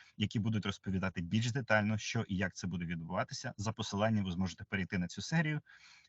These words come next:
А для ознайомлення з Best Practices я раджу пошукати на сайті, е, Fast Track Tech Talks,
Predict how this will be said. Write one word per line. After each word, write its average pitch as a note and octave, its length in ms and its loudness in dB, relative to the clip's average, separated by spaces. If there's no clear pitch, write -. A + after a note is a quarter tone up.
А B2 200 6
для A#2+ 300 6
ознайомлення G2 680 2
з F2+ 200 -6
Best G2 400 -4
Practices - 560 -4
я A2 160 4
раджу F#2 220 2
пошукати F#2+ 720 0
на G2+ 180 2
сайті, F#2+ 720 -2
е, F#2 280 -2
Fast G#2 240 0
Track F2+ 200 0
Tech F2+ 180 -6
Talks, D#3 360 -4